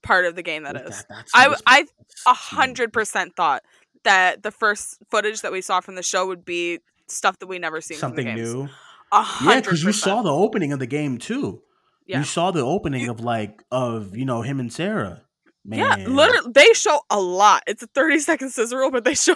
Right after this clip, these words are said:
Speaker 1: a fucking lot. <laughs>
Speaker 2: I'm, that's the only thing, and that's, and that's why, like, I, I really wanna get to your level of excitement for the show, but that has been in the back of my head since he said that shit.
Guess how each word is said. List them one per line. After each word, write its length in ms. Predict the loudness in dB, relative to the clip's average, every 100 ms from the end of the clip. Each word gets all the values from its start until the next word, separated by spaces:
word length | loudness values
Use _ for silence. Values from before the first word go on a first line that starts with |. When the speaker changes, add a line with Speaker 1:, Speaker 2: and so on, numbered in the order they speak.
| 0
Speaker 1:
a 80 | -4
fucking 460 | 2 2 2 -4
lot. 460 | -4 -2 0 0 0 -4
<laughs> 640 | -2 -2 -2 -6 -6 -8
Speaker 2:
I'm, 240 | -4 -4 -2
that's 280 | -2 -2
the 100 | -2
only 360 | -2 0 2 2
thing, 260 | 0 -4 -2
and 80 |
that's, 180 | -2 -4
and 160 | -6 -4
that's 240 | -4 -4
why, 340 | -2 -2 -2 -6
like, 140 | -4
I, 200 | -4 -4
I 80 | -4
really 360 | -4 -4 -4 -2
wanna 260 | -2 -4
get 280 | -4 -6 -8
to 100 | -8
your 240 | -6 -4 -4
level 360 | -4 -4 -6
of 120 | -6
excitement 440 | -10 -10 -10 -10 -12
for 80 | -12
the 100 | -12
show, 460 | -10 -10 -10 -12 -14 -20 -16
but 120 | -8
that 120 | -6 -6
has 140 | -6
been 160 | -6 -4
in 100 | -6
the 80 |
back 260 | -6 -6 -6
of 40 | -8
my 200 | -8 -8
head 380 | -10 -10 -14 -14
since 220 | -14 -12
he 120 | -12
said 280 | -12 -12 -12
that 200 | -10 -12
shit. 360 | -12 -14 -14